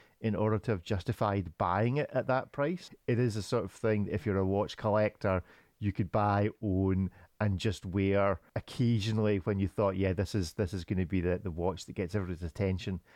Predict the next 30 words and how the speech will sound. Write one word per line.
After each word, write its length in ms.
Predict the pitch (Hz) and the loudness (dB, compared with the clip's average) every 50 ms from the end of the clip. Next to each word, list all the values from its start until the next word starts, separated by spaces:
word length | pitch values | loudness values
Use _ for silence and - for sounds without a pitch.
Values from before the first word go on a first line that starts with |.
| - - - - _ - | -20 -20 -20 -20 _ -8
Eh, 100 | - 147 - _ _ - | -8 -8 -8 _ _ -8
particularly 400 | 160 - 220 202 - - 131 113 110 | -4 -2 -2 -2 0 0 2 2 4
at 260 | 110 107 104 98 95 | 4 2 2 2 0
a 40 | - - | -2 -2
kind 160 | - 110 95 | -2 0 0
of 160 | 98 87 82 | 0 -2 0
Red 280 | 90 95 101 101 90 - - | 0 0 0 0 -2 -2 -2
Bar 320 | 104 98 95 95 87 - _ | 0 2 2 0 0 -2 _
type 260 | - 110 104 101 - | -2 -2 -2 -2 -4
thing, 360 | - 110 98 95 92 95 87 _ _ _ _ _ _ _ _ _ _ _ - | -2 -2 0 0 0 -2 -4 _ _ _ _ _ _ _ _ _ _ _ -6
this 160 | 107 95 - 110 | -6 -4 -4 -4
is 80 | 95 | -8
the 60 | 90 - | -8 -6
sort 140 | - 110 - | -6 -6 -6
of 80 | 92 - | -4 -4
thing 180 | 107 95 85 | -4 -4 -2
that 120 | 90 87 - | -4 -6 -4
folk 200 | 107 98 82 98 | -4 -4 -2 -4
are 60 | 87 | -6
gonna 180 | - 90 87 | -4 -6 -6
flock 580 | - - - 110 98 90 92 101 104 - - - - | -6 -8 -6 -4 -2 0 0 0 0 -2 -10 -20 -6
to 260 | - 110 101 98 92 _ - - - - _ _ | -2 0 0 0 -2 _ -10 -20 -20 -20 _ _
rather 400 | - 90 95 95 95 95 95 92 | -4 -2 0 2 2 2 2 0
than 340 | 82 95 87 90 92 90 82 - _ - - - _ | 0 -2 -2 0 -2 -2 -4 -6 _ -20 -20 -18 _
the 180 | - 101 95 - | -2 -2 -2 0
other 460 | - 110 92 - 101 92 90 90 85 - _ _ _ _ | -2 -4 -2 0 0 0 0 0 -2 -4 _ _ _ _
Submariner 840 | - - - 95 78 92 90 85 87 92 92 95 95 90 92 92 90 - _ _ _ - | -8 -6 -6 -6 -4 -4 -2 -2 -2 0 -2 -2 -2 0 0 -2 -2 -4 _ _ _ -6
in 260 | 110 101 90 90 90 | -2 -2 0 0 0
the 160 | 85 90 90 - | 0 0 0 0
other 420 | 101 90 85 92 87 87 87 82 | -2 -2 0 0 0 0 0 -2